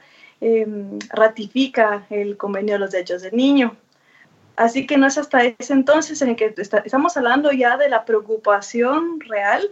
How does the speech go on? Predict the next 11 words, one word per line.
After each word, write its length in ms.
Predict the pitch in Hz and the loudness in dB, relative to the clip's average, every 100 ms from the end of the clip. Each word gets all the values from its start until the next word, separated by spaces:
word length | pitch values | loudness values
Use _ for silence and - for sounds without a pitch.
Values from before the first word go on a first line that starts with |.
| - | -6
de 140 | - | -10
que 220 | - 220 208 | -4 -2 0
vive 300 | 277 339 233 | 0 -2 -2
la 120 | 220 | -4
niñez. 600 | 208 196 202 196 - _ _ _ - _ _ - - - - - - - - - - | -6 -6 -4 -6 -10 _ _ _ -20 _ _ -20 -20 -20 -20 -20 -16 -14 -14 -12 0
Y 220 | 285 285 | 4 4
tiene 260 | - 339 427 | 2 2 2
que 100 | 302 | 2
ser 200 | 311 320 | 4 4
un 120 | 285 | 6
ente 760 | 320 339 302 240 226 202 208 | 4 4 2 4 2 2 -2